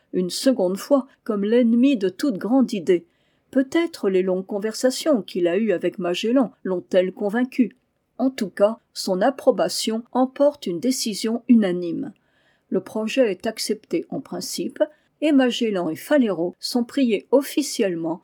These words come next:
de soumettre leurs propositions par écrit au Conseil de Sa Majesté. En fait, avec cette audience, la partie est gagnée. Mais quand la chance vous a souri une fois,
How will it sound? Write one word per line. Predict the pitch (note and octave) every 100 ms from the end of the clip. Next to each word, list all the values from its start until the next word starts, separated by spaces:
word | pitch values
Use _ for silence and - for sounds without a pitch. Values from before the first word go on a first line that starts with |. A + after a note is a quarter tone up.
| _
de | G3+
soumettre | G#3 D4+ C4 A3+ A#3+ -
leurs | F#3+ F3
propositions | - B3+ B3+ A#3+ A#3+ A3+ - D#3+
par | - C4
écrit | G#3+ F#3 - F4 - -
au | C#4
Conseil | C4+ G#3+ - - E3 E3+
de | G3
Sa | C4 -
Majesté. | G#3 F3+ F3+ E3 - - - _ _ _ _ _ _ _ _ _
En | G#3
fait, | G#3+ C#4+ C#4+ - _ _ _
avec | F#3 F3+ F3+
cette | - F3 F3+
audience, | F3 G3+ G#3+ A#3+ -
la | G3+ F#3
partie | - F3 - -
est | G3
gagnée. | E3+ F#3 E3+ D#3 - _ _ _ _ _ _
Mais | G#3+ G3+ A3+
quand | - F3
la | E3+
chance | - A3+ A#3 -
vous | F#3
a | -
souri | - A3 G#3+ A#3
une | F3+
fois, | F3 - A3+ A#3